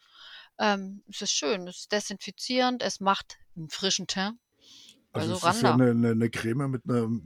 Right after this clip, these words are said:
Speaker 2: tollen Konsistenz auf jeden Fall geworden. Das sieht
Speaker 1: Bienenwachs
Speaker 2: schön
Speaker 1: ist
Speaker 2: aus.
Speaker 1: damit toll.
Speaker 2: Ja,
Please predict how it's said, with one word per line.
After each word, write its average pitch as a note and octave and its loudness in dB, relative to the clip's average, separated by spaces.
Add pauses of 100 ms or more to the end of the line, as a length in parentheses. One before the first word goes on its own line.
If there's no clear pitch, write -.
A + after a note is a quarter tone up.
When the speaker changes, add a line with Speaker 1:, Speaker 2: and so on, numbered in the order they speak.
(180)
Speaker 2:
tollen A#2+ -2
Konsistenz A#2 -6
auf C3 -6
jeden C3 -2
Fall C3 -6
geworden. B2 -10
Das C3 -12
sieht - -4
Speaker 1:
Bienenwachs A#3 4
Speaker 2:
schön G3 -4
Speaker 1:
ist - -6
Speaker 2:
aus. - -2
Speaker 1:
damit F#3 -2
toll. A3 2 (520)
Speaker 2:
Ja, A#2 -4